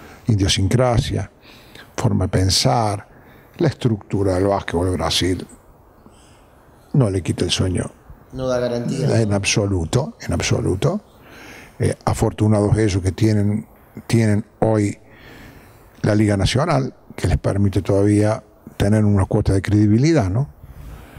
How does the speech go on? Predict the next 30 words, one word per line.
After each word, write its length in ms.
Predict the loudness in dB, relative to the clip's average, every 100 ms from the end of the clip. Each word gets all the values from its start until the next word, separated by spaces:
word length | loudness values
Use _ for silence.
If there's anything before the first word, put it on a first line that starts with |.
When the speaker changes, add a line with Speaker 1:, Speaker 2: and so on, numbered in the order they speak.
| -20 -20 -2
Speaker 1:
Pero 1040 | 0 2 0 0 0 0 0 -2 -2 0 2
realmente 720 | 2 4 4 4 2 2 2
van 160 | 2
a 60 | 0
tener 200 | 0 0
que 60 | 0
trabajar 520 | 0 0 0 -2 -4 _ _ _ -20 -20 -20 -20 -20 -20 -20 -20 -14
Speaker 2:
No 80 | 0
hay 80 | 0
Speaker 1:
duro. 480 | 4 4 4 0 -4
Speaker 2:
convencimiento, 760 | -8 -8 -8 -8 -8 -8 -10 -12
¿no? 100 | -12 -12 -14 -14 -16 -18 -20 -20 -20 -20 -20 -18 -14 -4
Speaker 1:
No, 280 | -2 2 2
el 80 | 2
tema, 460 | 0 2 2 2
eh, 160 | 2 2
el 120 | 0 0
tema, 380 | -2 0 2
eh, 240 | 2 2 0
el 80 | -2
tema 340 | -2 2 2
es, 800 | 2 2 2 2 -2 -4 -6 -2
ya 120 | -2
te 100 | 2
voy 140 | 2 2
a 20 |
repetir, 500 | 0 0 2 0 0
el 100 | -2
tema 320 | -2 0 2
es, 400 | 2 2 0 -2